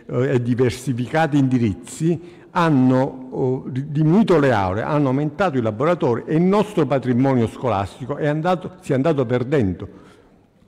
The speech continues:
Uno in termini di sicurezza, perché significa chiaramente, eh, att-, attraverso questa trasformazione in laboratorio significa rifare tutte le certificazioni, quindi uno in termini di sicurezza, due in termini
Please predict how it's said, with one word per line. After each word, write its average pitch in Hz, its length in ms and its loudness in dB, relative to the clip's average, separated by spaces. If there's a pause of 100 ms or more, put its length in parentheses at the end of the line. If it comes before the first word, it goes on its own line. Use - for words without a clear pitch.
(120)
Uno 214 240 6
in 147 120 6
termini 120 340 4
di 110 100 0
sicurezza, 131 540 2
perché 107 240 -4
significa 113 480 0
chiaramente, 117 580 0
eh, - 800 -4
att-, - 240 -6
attraverso 131 560 0
questa 127 280 0
trasformazione 135 1040 0
in 104 60 0
laboratorio 123 580 2
significa 120 420 2
rifare 123 360 2
tutte 180 260 0
le 131 100 4
certificazioni, 95 800 -6 (180)
quindi 123 220 -2
uno 185 160 4
in 156 80 2
termini 131 400 0 (220)
di 131 100 -2
sicurezza, 92 560 -6
due 151 480 2
in 170 220 0
termini 143 520 2